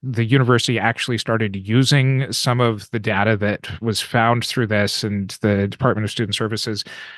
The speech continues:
to be able to start making system-wide changes based on,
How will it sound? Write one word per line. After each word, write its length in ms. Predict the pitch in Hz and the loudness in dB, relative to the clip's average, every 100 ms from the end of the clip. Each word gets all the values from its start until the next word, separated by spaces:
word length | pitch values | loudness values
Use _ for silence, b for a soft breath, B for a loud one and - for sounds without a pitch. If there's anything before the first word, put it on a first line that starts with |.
| B | B
to 120 | - | -4
be 120 | 135 139 | 2 4
able 160 | 135 | 4
to 180 | - 127 | 2 -2
start 400 | - - 131 131 | -2 2 2 2
making 500 | 113 117 127 113 107 B B B B _ _ - | 0 -2 -2 -4 -6 B B B B _ _ -18
system-wide 1080 | - - 180 - 180 143 113 113 135 127 | -10 0 0 2 2 2 2 2 2 0
changes 580 | 101 - 131 131 117 104 | -4 -4 -2 -2 -2 -4
based 320 | 120 113 - | -4 -6 -2
on, 280 | 117 104 101 | -2 -2 -4